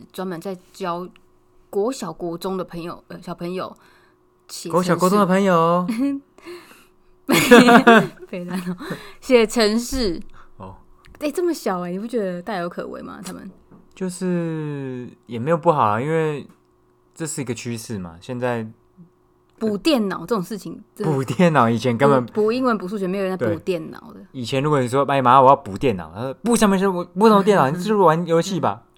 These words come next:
Speaker 2: 这样也被你发现。<laughs> 哎，他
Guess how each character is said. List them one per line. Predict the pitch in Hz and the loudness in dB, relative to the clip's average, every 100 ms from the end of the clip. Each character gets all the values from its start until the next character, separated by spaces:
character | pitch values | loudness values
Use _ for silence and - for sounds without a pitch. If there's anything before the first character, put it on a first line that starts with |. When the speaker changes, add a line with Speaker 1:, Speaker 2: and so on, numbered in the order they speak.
| _ - 320 494 | _ -12 -8 -4
Speaker 2:
这 | 180 | -2
样 | |
也 | 117 | -2
被 | 131 | -2
你 | 110 | -4
发 | 120 | -6
现。 | 123 127 95 95 - - - | -6 -8 -10 -12 -16 -20 -20
<laughs> | - 214 214 214 220 226 220 - - _ _ - _ _ - | -18 -14 -14 -10 -8 -8 -12 -20 -20 _ _ -20 _ _ -6
哎， | |
他 | 190 | -2